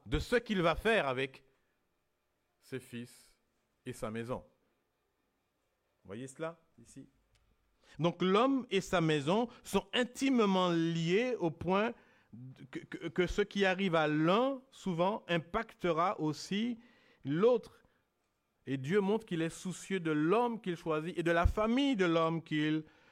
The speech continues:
choisit. Alors on a vu pour Noé, par exemple, que sa maison, euh, euh, voilà, comment Dieu a lié lui-même et, et sa maison, mais on, on, et, et les conséquences que la vie de Josué a eues sur sa maison, mais on peut voir aussi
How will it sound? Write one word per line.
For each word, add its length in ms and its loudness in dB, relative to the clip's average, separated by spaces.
choisit. 640 -2
Alors 160 2
on 80 2
a 100 2
vu 160 -2
pour 220 -2
Noé, 300 0
par 180 -4
exemple, 340 -4
que 300 2
sa 280 0
maison, 680 0
euh, 240 -6
euh, 200 -10
voilà, 180 -2
comment 360 -2
Dieu 320 -2
a 60 2
lié 400 0
lui-même 600 0
et, 420 -2
et 60 -4
sa 200 -2
maison, 480 -2
mais 220 2
on, 280 0
on, 220 -12
et, 400 -2
et 60 -2
les 100 -4
conséquences 880 -6
que 80 -2
la 340 0
vie 300 -4
de 100 2
Josué 380 0
a 40 2
eues 140 0
sur 220 -6
sa 160 -4
maison, 380 -2
mais 140 4
on 60 2
peut 160 -2
voir 300 0
aussi 340 -6